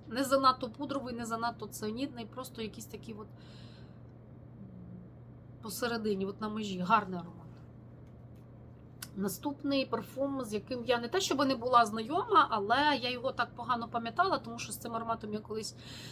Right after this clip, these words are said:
знайомилась на парфумерній зустрічі, і мені здається, я його там не оцінила, і якось так, знаєте, я його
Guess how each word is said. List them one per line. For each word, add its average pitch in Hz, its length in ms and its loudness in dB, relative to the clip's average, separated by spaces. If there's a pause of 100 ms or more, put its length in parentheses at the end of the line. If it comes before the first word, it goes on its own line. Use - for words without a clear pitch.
(120)
знайомилась 226 640 0
на 226 80 0
парфумерній 240 540 2
зустрічі, 302 440 2
і 262 40 2
мені 294 180 4
здається, 320 360 2
я 294 140 8
його 294 220 4
там 269 380 4
не 277 160 0
оцінила, 370 800 4
і 285 60 -4
якось 311 320 0
так, 311 320 6
знаєте, 285 440 0
я 254 100 0
його 254 260 0